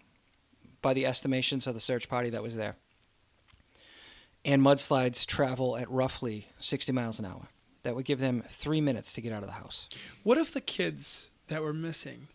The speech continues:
Speaker 2: were sent to stay at the other inn because of the rain?
Speaker 1: Well, they clearly didn't make it.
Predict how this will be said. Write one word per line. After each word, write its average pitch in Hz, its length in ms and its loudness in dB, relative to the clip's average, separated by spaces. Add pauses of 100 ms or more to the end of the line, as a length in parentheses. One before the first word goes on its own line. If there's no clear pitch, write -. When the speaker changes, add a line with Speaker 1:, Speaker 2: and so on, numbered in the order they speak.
(140)
Speaker 2:
were 160 120 -2
sent 180 240 -2
to 180 80 -4
stay 160 220 -2
at 147 60 -4
the 156 180 -8
other 143 240 -8
inn 127 220 -14 (180)
because 147 300 -6
of 135 60 -10
the 135 100 -10
rain? 123 240 -14
Speaker 1:
Well, 117 80 -10
they 113 100 -8
clearly 135 380 -2
didn't 120 200 -2
make 104 220 -6
it. - 100 -16